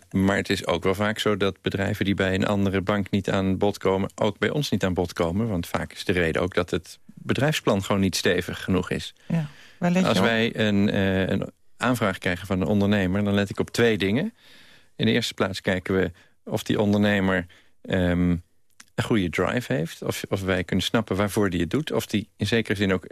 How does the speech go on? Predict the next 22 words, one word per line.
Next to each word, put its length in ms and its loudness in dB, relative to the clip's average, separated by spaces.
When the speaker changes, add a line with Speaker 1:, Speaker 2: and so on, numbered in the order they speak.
Speaker 1:
een 200 2
idealist 520 2
is... 220 -2
die 180 -4
in 180 2
zijn 220 -2
sector 640 -2
of 100 -6
haar 260 0
sector 500 -2
de 200 0
wereld 320 0
een 100 0
duw 180 2
in 60 2
de 60 2
goede 240 0
richting 300 -2
aan 60 2
het 100 -6
geven 300 -2
is. 380 -4